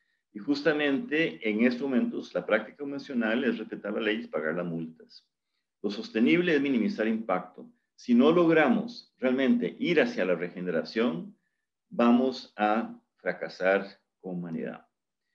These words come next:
Entonces, ¿cómo se hace en la práctica? Suena muy bonito en la teoría. Bueno, es sobre el paisaje, sobre bioregiones. Es un enfoque de paisaje, es la gente local que vive en ese paisaje la que tiene que definir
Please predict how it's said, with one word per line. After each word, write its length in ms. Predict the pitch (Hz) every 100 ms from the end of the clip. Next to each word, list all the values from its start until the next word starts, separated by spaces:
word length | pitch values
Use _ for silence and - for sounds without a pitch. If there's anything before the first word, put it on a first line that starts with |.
| _ _ -
Entonces, 260 | 127 113 -
¿cómo 240 | 170 190
se 140 | 190 156
hace 160 | 160
en 60 | 170
la 100 | 123
práctica? 520 | 202 196 - - - _
Suena 260 | 117 120
muy 160 | 131 135
bonito 300 | 131 135 135
en 60 |
la 120 | 120 -
teoría. 420 | 90 151 117 - - _
Bueno, 300 | 120 123 107
es 60 | 101
sobre 240 | 117 113
el 100 | 117
paisaje, 520 | 90 90 76 - - - _
sobre 320 | - 101 98
bioregiones. 800 | 98 127 117 107 80 78 73 - -
Es 140 | 101
un 120 | 120
enfoque 760 | 117 101 101 110 113 - 120 120 - _ _ _ _ _
de 220 | - 147 147
paisaje, 840 | 135 131 139 127 127 139 131 120 _
es 120 | - 107
la 120 | 101
gente 340 | 110 113 117
local 720 | 101 90 101 98 101 107 82 - _ _ _ _ -
que 100 | 90
vive 320 | 117 170 143
en 100 | 104
ese 200 | 104 110
paisaje 540 | 98 92 - 101 110
la 120 | 95 87
que 120 | 85
tiene 340 | 101 104 107
que 80 | 101
definir 720 | 87 - 78 87 117 120 -